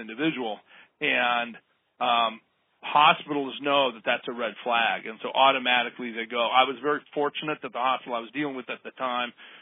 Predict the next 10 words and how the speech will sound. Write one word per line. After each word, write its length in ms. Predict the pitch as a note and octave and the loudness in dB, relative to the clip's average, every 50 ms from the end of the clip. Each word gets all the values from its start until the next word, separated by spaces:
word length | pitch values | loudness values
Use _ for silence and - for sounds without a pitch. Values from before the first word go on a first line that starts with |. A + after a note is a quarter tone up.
| _ _ | _ _
was 120 | B2+ B2 A2+ | -10 -8 -8
extremely 580 | A#2+ - - B2+ - D#3 D#3+ D#3 D3+ D3 C#3 C3 | -6 -6 -6 -6 -4 -4 -4 -4 -4 -4 -6 -6
reasonable 800 | B2 C3 C#3+ D3 D3 C3+ A#2+ C#3 B2 A2 A#2+ A2+ A2+ A2+ A2+ - - - - - _ _ | -4 -4 -2 -2 -2 -4 -4 -8 -6 -4 -2 0 0 0 -2 -4 -8 -16 -20 -20 _ _
and 260 | C#3 C3+ C3 B2 B2 | -2 -2 -2 -2 0
let 180 | B2 C3+ C3+ - | -2 -2 -2 -2
me 120 | C#3 C3 A#2 | -6 -6 -2
get 220 | B2 B2 A2+ G2+ - | -2 -2 -2 0 0
by 340 | B2+ B2+ B2 A#2+ A#2+ A#2+ A#2 | 2 4 4 4 2 0 -2
without, 680 | A2+ A#2 A2+ - - - - C#3 B2+ B2 A#2+ A#2 A2+ - - - - - - | -4 -8 -10 -10 -12 -8 -2 0 0 0 0 -2 -6 -12 -16 -16 -16 -10 -6
uh, 560 | B2+ B2 A#2+ A#2 A2+ A2+ A2+ A2 A2+ A2 - | -4 -2 -2 -2 -2 -2 -2 -2 -2 -4 -6